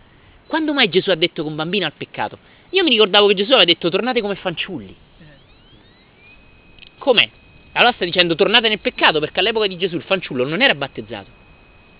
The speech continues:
All'epoca di Gesù il battesimo era a trenta anni, ventotto, trentacinque. Nel caso di casi sessanta, era per scelta. Capisci? Ma come? Gesù mi dice: "Tornate a essere bambini", e il bambino non è battezzato all'epoca sua.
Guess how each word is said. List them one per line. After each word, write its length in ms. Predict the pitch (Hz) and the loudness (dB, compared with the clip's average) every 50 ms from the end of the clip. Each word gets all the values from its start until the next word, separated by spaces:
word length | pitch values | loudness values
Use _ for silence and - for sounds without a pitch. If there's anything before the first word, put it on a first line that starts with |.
| _ - - - - - | _ -20 -20 -20 -4 0
All'epoca 320 | 170 180 226 233 233 226 | 4 4 6 6 4 2
di 120 | 226 220 185 | 2 2 0
Gesù 200 | 190 220 175 190 | 0 0 0 -2
il 60 | 151 | -2
battesimo 400 | 143 156 - - 220 160 165 143 | -2 -2 -4 -4 -6 -6 -4 -4
era 80 | 143 | -4
a 40 | 143 - | -4 -4
trenta 300 | 190 170 160 - - 196 | -4 -6 -2 2 2 2
anni, 200 | 165 139 127 127 | 2 2 -2 -6
ventotto, 420 | 135 135 - 208 165 - - - | -8 -4 -4 -4 -4 -4 -6 -4
trentacinque. 600 | - 143 147 - 175 156 - 180 131 101 - - - - - - - - _ - - - | -4 -4 -4 -4 -4 -4 -4 -4 -6 -10 -12 -18 -20 -20 -20 -20 -20 -20 _ -20 -20 -18
Nel 220 | - 226 214 226 - | -6 -2 -2 0 0
caso 160 | - 214 202 | 0 0 0
di 100 | 196 220 | 0 0
casi 260 | 214 285 277 214 208 | 0 0 -2 -2 -6
sessanta, 680 | 180 208 185 - - - 220 180 127 104 - - 98 - - | -8 -10 -12 -8 0 2 2 2 2 -2 -8 -16 -18 -10 -4
era 160 | - 180 208 | 0 0 0
per 100 | 208 208 | 0 0
scelta. 460 | - - - 220 165 117 - - 123 - - _ - - - - - _ - - - _ - _ _ _ _ _ - - _ - _ _ - - _ _ - _ _ _ _ _ - - - | -2 -2 0 -2 -2 -4 -8 -16 -20 -20 -20 _ -20 -20 -20 -20 -20 _ -20 -20 -20 _ -20 _ _ _ _ _ -20 -20 _ -20 _ _ -20 -20 _ _ -20 _ _ _ _ _ -20 -18 -14
Capisci? 460 | - 160 226 240 - - - - 110 - _ - - _ _ _ _ _ - - - - - _ _ _ _ _ _ _ - - | -6 -4 -2 0 0 0 0 -4 -10 -18 _ -20 -20 _ _ _ _ _ -20 -20 -20 -20 -20 _ _ _ _ _ _ _ -2 -2
Ma 120 | 190 196 | 0 0
come? 220 | - - 175 156 | 2 0 0 0
Gesù 220 | 147 156 170 233 240 | 0 -2 -4 -4 -4
mi 80 | 214 | -4
dice: 180 | 175 151 170 165 | -2 -2 0 0
"Tornate 320 | 151 160 170 202 214 190 | 0 0 0 0 0 0
a 40 | 196 - | -2 -4
essere 200 | - 202 185 180 | -2 -2 -2 -2
bambini", 400 | 170 190 196 220 277 285 226 156 | -2 -2 -2 -2 -2 -2 -2 -4
e 20 | |
il 60 | 143 151 | -4 -4
bambino 280 | 170 190 233 285 226 | -4 -4 -4 -4 -4
non 100 | 180 185 | -2 -2
è 60 | 214 | -4
battezzato 560 | 226 180 143 - - 139 120 120 143 120 107 117 | -2 -4 -6 -6 -6 -10 -8 -6 -6 -6 -4 -6
all'epoca 340 | 113 117 117 110 110 117 | -8 -8 -8 -8 -8 -10
sua. 220 | 113 - 107 95 | -12 -12 -16 -18